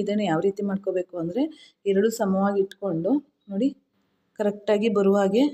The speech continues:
ನೀಟಾಗಿ ಇಟ್ಕೋಬೇಕು. ಇಟ್ಕೊಂಡಿದ್ದಾದ ನಂತರ <clears throat> ನೀಟಾಗಿ ಇಲ್ಲಿ ಫೋಲ್ಡಿಂಗ್ ಬಾರ್ಡರ್ ಹತ್ರ <clears throat> ಯಾವ ರೀತಿ ಫೋಲ್ಡಿಂಗ್ ಇದೆ, ನೀಟಾಗಿ ಬಾರ್ಡರ್ ಲೈನು ಕರೆಕ್ಟಾಗಿ ಬರೋ ರೀತಿ ಇಟ್ಕೊಂಡು ನೋಡಿ,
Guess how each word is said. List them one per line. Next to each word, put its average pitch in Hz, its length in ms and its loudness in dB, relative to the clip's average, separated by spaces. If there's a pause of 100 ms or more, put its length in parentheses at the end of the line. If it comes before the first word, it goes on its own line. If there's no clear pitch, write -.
(240)
ನೀಟಾಗಿ 202 400 -2
ಇಟ್ಕೋಬೇಕು. 196 500 -6 (640)
ಇಟ್ಕೊಂಡಿದ್ದಾದ 202 800 -2
ನಂತರ 180 260 -4 (280)
<clears throat> 233 380 0 (320)
ನೀಟಾಗಿ 220 400 -2
ಇಲ್ಲಿ 220 140 -2 (320)
ಫೋಲ್ಡಿಂಗ್ 214 460 2
ಬಾರ್ಡರ್ 208 380 2
ಹತ್ರ 214 200 -2 (600)
<clears throat> 254 640 4
ಯಾವ 202 180 2
ರೀತಿ 220 240 0 (180)
ಫೋಲ್ಡಿಂಗ್ 220 520 2
ಇದೆ, 202 140 4 (540)
ನೀಟಾಗಿ 226 400 2 (100)
ಬಾರ್ಡರ್ 190 320 4
ಲೈನು 226 300 0
ಕರೆಕ್ಟಾಗಿ 202 400 0
ಬರೋ 196 160 4 (100)
ರೀತಿ 202 220 0
ಇಟ್ಕೊಂಡು 185 460 2 (1900)
ನೋಡಿ, 196 200 4